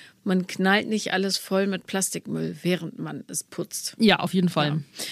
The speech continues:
Speaker 1: Wir haben nämlich ein ganz, ganz tolles neues Putzmittel, beziehungsweise ganz viele verschiedene nachhaltige Reiniger von Agent Echo gefunden. Und da gibt es Küchenreiniger, Glasreiniger, Badreiniger, W-C-Reiniger,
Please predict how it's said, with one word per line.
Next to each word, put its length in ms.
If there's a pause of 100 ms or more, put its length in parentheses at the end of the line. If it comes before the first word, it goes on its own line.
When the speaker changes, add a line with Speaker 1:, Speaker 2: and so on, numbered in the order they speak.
(200)
Speaker 1:
Wir 120
haben 120
nämlich 460
ein 100
ganz, 260
ganz 360
tolles 420
neues 240
Putzmittel, 680 (240)
beziehungsweise 680
ganz 360
viele 320
verschiedene 500
nachhaltige 680
Reiniger 500 (320)
von 320
Agent 440 (120)
Echo 400 (380)
gefunden. 640 (280)
Und 160
da 80
gibt 220
es 140
Küchenreiniger, 720
Glasreiniger, 760
Badreiniger, 720
W-C-Reiniger, 760